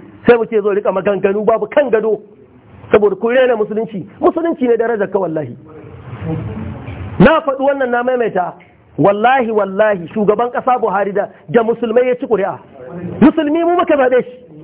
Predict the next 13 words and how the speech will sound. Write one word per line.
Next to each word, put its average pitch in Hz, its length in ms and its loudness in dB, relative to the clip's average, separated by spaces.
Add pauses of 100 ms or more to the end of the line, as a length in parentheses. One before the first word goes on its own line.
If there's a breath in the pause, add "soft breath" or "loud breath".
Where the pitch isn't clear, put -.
(1300)
Kuma 339 220 4
duk 359 180 2
wanda 370 220 2
zai 330 200 2
ci 311 60 -4
zaɓe 294 460 2
a 247 80 -2
twenty 294 360 0
twenty-three, 240 600 -2 (520)
darajar 262 400 4
musulunci 226 460 -2
zai 196 160 2
ci. - 180 -20